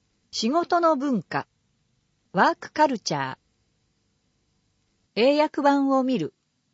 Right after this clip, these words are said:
キューアールコードが掲載されています。日本について約二十年学んできました。その中で仕事の文化が母国とは異なると感じたところを紹介していきます。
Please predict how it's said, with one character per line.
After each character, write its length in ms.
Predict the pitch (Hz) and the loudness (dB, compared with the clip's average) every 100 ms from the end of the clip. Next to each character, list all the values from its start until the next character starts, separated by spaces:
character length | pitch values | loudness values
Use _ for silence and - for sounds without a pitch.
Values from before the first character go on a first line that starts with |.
| _ | _
キ 140 | - | -4
ュ 80 | 240 | 0
ー 80 | 269 | 2
ア 20 | |
ー 60 | 269 | 0
ル 80 | 262 | 0
コ 160 | 262 | 0
ー 40 | 226 | 0
ド 100 | 170 | -2
が 100 | 160 | -4
掲 220 | 196 196 | -6 -4
載 180 | 190 185 | -4 -4
さ 140 | 190 | -4
れ 100 | 180 | -6
て 120 | 175 | -4
い 120 | 175 | -6
ま 140 | 165 175 | -6 -8
す。 200 | - - _ _ _ _ _ _ _ _ _ _ _ _ _ _ _ _ _ _ _ | -12 -16 _ _ _ _ _ _ _ _ _ _ _ _ _ _ _ _ _ _ _
日 140 | 196 | 0
本 240 | 226 320 285 | 4 4 2
に 160 | 208 | 0
つ 160 | 196 233 | 0 -2
い 80 | 190 | 0
て 280 | 165 165 - _ | -2 -2 -6 _
約 400 | 233 - 180 170 | -2 0 0 0
二 200 | 180 202 | 2 2
十 260 | 226 311 262 | 2 2 2
年 260 | 185 165 | 2 0
学 300 | - 190 226 | 0 2 2
ん 60 | 226 | 2
で 100 | 220 | -2
き 140 | 220 | -2
ま 100 | 208 | -4
し 140 | 208 - | -4 -2
た。 160 | 143 - _ _ _ _ _ _ - | -4 -6 _ _ _ _ _ _ -6
そ 160 | 240 | -2
の 140 | 277 311 | 0 0
中 260 | 311 214 | 0 0
で 180 | 170 160 - _ - | 0 -2 -6 _ -8
仕 140 | - | -2
事 260 | 247 302 320 | 0 0 0
の 120 | 294 | 0
文 220 | 254 269 | 0 0
化 160 | 226 170 | 0 0
が 240 | 160 151 - | 0 -2 -2
母 140 | 208 302 311 | 0 4 2
国 100 | - | 2
と 100 | 196 | 2
は 140 | 170 - | 2 2
異 260 | 190 294 | 0 2
な 100 | 285 | 2
る 80 | 220 | 0
と 140 | 180 160 | 0 0
感 240 | 180 214 | 0 0
じ 100 | 214 | -2
た 140 | 208 | -2
と 100 | 208 | -4
こ 160 | 190 202 | -2 0
ろ 120 | 190 | 2
を 160 | 160 156 | 2 0
紹 220 | - 196 185 | 0 -2 0
介 220 | 185 180 | 0 0
し 80 | - | -2
て 100 | 180 | -4
い 80 | |
き 140 | 175 170 | -4 -4
ま 120 | 165 | -6
す。 240 | - - | -6 -12